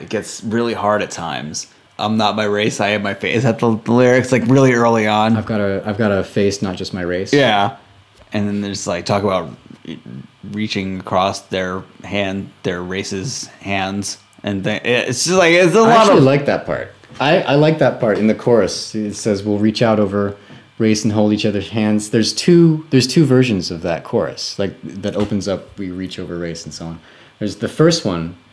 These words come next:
Speaker 2: says, "We die in the flames, singing we shall overcome," which is, like, this really fatalistic
Speaker 1: Yeah.
Speaker 2: expression of the futility of trying to use song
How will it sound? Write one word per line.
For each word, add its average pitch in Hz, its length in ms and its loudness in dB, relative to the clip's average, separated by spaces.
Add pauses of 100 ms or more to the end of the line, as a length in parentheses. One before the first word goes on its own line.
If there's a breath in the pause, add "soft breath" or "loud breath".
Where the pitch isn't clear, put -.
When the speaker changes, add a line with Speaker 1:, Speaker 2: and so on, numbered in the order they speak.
(160)
Speaker 2:
says, - 640 -2 (240)
"We 110 140 0
die 113 220 0
in 113 120 4
the 101 60 0
flames, - 840 -4 (120)
singing 104 420 0
we 98 100 -2
shall 92 220 -4
overcome," 85 500 -10 (200)
which 98 180 -6
is, 92 140 -6
like, 90 180 -4
this - 240 -10
really 101 720 0
fatalistic 92 1080 -4
Speaker 1:
Yeah. 120 440 2 (260)
Speaker 2:
expression 95 640 -4
of 85 180 -6
the 87 120 -10
futility 85 840 -6 (600 loud breath)
of 85 720 -6
trying 92 380 -4
to 85 340 -6 (680 soft breath)
use 101 680 -2
song 82 720 -2